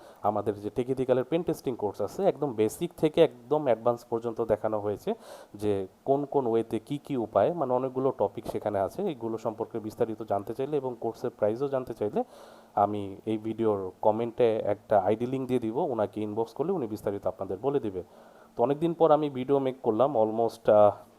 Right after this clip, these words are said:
প্রায় আড়াই বছর বা তিন বছরের মতো এমন সময় হবে, অনেক দিন পর মেক করলাম এটা। যাই হোক, আহ,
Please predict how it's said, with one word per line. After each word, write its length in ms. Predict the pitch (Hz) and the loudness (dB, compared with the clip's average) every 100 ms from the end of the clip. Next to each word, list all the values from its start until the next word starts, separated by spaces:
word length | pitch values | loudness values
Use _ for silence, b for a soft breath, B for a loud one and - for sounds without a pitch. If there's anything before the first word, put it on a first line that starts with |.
| _ _ - _ - | _ _ -20 _ 2
প্রায় 420 | 104 101 95 95 98 107 | 6 6 6 0 -4 6
আড়াই 260 | 113 113 | 6 6
বছর 500 | 117 113 120 113 110 104 | 2 0 0 0 0 -2
বা 80 | 104 | -2
তিন 260 | 120 117 | -2 -4
বছরের 340 | 107 - 104 98 | -4 -4 -4 -4
মতো 300 | 98 151 196 B B B | -6 -6 -6 B B B
এমন 220 | 98 101 | -8 -6
সময় 260 | 98 98 95 | -6 -6 -4
হবে, 280 | 92 90 90 _ _ | -4 -6 -8 _ _
অনেক 240 | 110 113 107 | -6 -6 -4
দিন 160 | 113 | -6
পর 220 | 107 107 104 | -2 -2 -2
মেক 140 | 95 - | -10 -10
করলাম 200 | 95 90 | -10 -8
এটা। 180 | 90 95 | -6 2
যাই 160 | 147 | 4
হোক, 120 | 170 | 2
আহ, 1080 | - - - - - _ _ _ - 104 | -4 -20 -20 -20 -20 _ _ _ -2 0